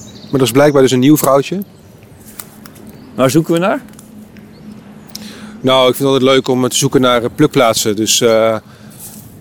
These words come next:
Speaker 1: vogels die geslagen zijn door die havik. En die worden dan uit elkaar gehaald.
Speaker 2: Hoe noem je dat? Geslagen?
Speaker 1: Ja, gepakt.
Speaker 2: Ja?
Speaker 1: Ja, dus dat is in het vliegenbos zijn dat dan, eh,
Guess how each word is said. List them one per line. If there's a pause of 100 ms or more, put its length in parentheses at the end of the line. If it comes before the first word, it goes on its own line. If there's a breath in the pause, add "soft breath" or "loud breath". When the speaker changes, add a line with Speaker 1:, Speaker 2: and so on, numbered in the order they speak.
(360)
Speaker 1:
vogels
die
geslagen
zijn
door
die
havik. (480)
En
die
worden
dan
uit
elkaar
gehaald. (840 loud breath)
Speaker 2:
Hoe
noem
je
dat?
Geslagen? (100)
Speaker 1:
Ja,
gepakt. (100)
Speaker 2:
Ja? (3750 loud breath)
Speaker 1:
Ja,
dus
dat
is
in
het
vliegenbos
zijn
dat
dan,
eh,